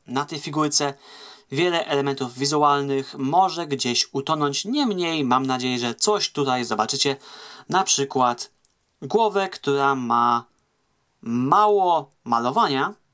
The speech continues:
ale sporo szczegółów. Te zielonawo-złote oczka przypominają mi trochę oczy na masce Venoma albo jakimś wariancie maski Spidermana.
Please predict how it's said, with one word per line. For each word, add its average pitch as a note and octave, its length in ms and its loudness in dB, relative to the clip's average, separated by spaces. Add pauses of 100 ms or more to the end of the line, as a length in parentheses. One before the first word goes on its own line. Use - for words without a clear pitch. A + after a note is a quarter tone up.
(340)
ale D3+ 500 0
sporo F#3+ 400 0
szczegółów. D#3+ 520 -2 (680)
Te C3+ 400 -2 (360)
zielonawo-złote C#3 1200 0 (180)
oczka D3 460 0
przypominają C#3+ 680 -4
mi B3+ 220 0
trochę C#3 680 0 (340)
oczy C#3 600 -2
na B2 140 2
masce A#2 560 0
Venoma E3+ 720 0
albo B2 580 0 (140)
jakimś B2+ 380 -6
wariancie B2 640 -2 (460)
maski B2 380 -2
Spidermana. A#2+ 680 -4